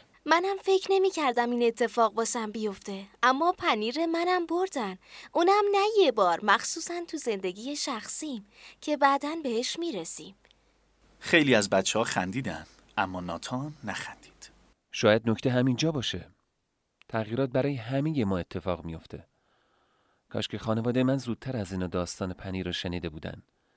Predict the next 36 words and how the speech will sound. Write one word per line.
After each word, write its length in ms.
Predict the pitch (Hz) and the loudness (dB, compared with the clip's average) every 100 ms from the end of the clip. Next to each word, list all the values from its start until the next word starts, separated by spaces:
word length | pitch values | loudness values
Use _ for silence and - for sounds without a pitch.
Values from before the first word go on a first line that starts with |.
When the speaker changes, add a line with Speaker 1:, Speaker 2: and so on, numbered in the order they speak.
| _ _ _ - | _ _ _ -4
Speaker 3:
متاسفانه 580 | 127 143 143 143 135 147 | -2 -2 -4 -2 0 0
ما 140 | 151 | 0
نخواستیم 680 | 147 156 151 131 113 - 101 | 0 -2 -2 -4 -4 -4 -4
با 100 | 104 | -4
تغییراتی 600 | - 107 101 107 117 107 | -4 -6 -4 -4 -4 -6
که 100 | 98 | -6
داشت 320 | 92 98 - | -6 -8 -6
روی 120 | 101 95 | -6 -6
کارمون 400 | - 110 95 90 | -4 -4 -4 -8
پیش 280 | - - | -10 -10
میومد 400 | 95 90 98 95 | -8 -6 -6 -6
روبرو 300 | 98 92 92 | -6 -2 -2
بشیم. 340 | 87 - - - _ _ _ _ _ _ - | -4 -8 -12 -14 _ _ _ _ _ _ -2
حالا 240 | 110 117 | 0 0
هم 80 | 117 | -2
دیگه 220 | 107 117 | -2 -4
خیلی 480 | - - 117 110 90 | -4 -8 -8 -6 -8
دیر 200 | 76 82 | -8 -8
شده. 360 | - - - - _ _ _ _ - - | -8 -10 -12 -14 _ _ _ _ -20 -4
ما 80 | 104 | -2
داریم 220 | 107 113 | 0 -2
خیلی 360 | - 131 131 123 | -4 -4 -4 -4
از 140 | - | -6
فروشگاهامون 500 | 110 101 - 98 107 | -8 -6 -6 -8 -8
رو 60 | 107 | -10
تعطیل 400 | - - - - | -12 -14 -14 -16
می‌کنیم. 320 | - - - _ _ _ _ _ _ _ _ _ _ _ _ _ | -18 -20 -20 _ _ _ _ _ _ _ _ _ _ _ _ _
Speaker 2:
این 120 | - 104 | -2 0
حرف 260 | 117 - | 0 0
اون 180 | 139 151 | -4 -2
خیلی 320 | - 156 139 | 0 0 0
از 140 | 110 90 | 0 0
بچه‌ها 340 | - - 85 | -2 -2 -6
رو 100 | 85 | -6
غافلگیر 560 | 78 85 - 85 92 - | -4 -4 -6 -10 -10 -10
کرد. 400 | - 85 - | -14 -16 -20